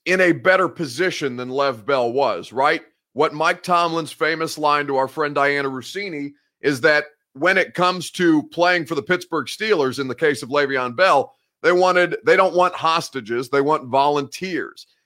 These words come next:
It can be said, said the same of the Texans, but also there's no timetable that they have to trade him by.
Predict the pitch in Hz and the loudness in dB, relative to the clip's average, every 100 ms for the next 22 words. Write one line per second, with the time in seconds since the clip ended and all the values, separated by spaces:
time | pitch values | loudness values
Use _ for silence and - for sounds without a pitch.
0 | _ _ - 180 - 196 202 185 180 - | _ _ -4 -4 -4 -4 -4 -4 -6 0
1 | 190 185 175 - - 208 147 147 - 247 | 0 0 -4 -6 0 0 0 -6 -2 0
2 | 254 196 165 151 143 - 226 254 - 147 | 0 -2 -2 -6 -6 -4 -2 -2 -2 -4
3 | 127 147 - _ _ _ _ - 139 175 | -4 -8 -16 _ _ _ _ -2 2 2
4 | - 202 269 - 139 110 123 180 _ _ | 4 4 4 2 0 0 -2 -6 _ _
5 | - 208 202 214 220 220 190 226 262 - | 0 0 2 0 0 -2 -4 -2 -2 0
6 | 160 139 156 165 - 202 214 175 175 - | 0 2 -2 -2 -4 -4 -2 0 -2 -4
7 | - - 220 247 165 139 110 110 98 53 | -10 -2 -2 -2 -4 -6 -4 -2 -2 -4